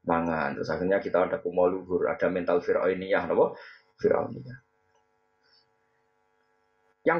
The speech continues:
benar ya seperti ini. Ketika seseorang sedekah dan nanti ketemu Allah, kata Allah gimana? "Abdi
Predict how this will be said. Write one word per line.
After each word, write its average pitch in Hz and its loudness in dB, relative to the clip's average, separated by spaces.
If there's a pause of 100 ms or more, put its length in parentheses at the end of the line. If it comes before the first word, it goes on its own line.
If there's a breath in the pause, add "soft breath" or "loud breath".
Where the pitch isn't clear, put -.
benar 160 2
ya 156 0
seperti 120 -2
ini. 104 -4
Ketika 180 2
seseorang 131 2
sedekah 95 0
dan 95 0
nanti 143 2
ketemu 113 2
Allah, 104 6
kata 101 2
Allah 127 4
gimana? 110 -2
"Abdi 143 -2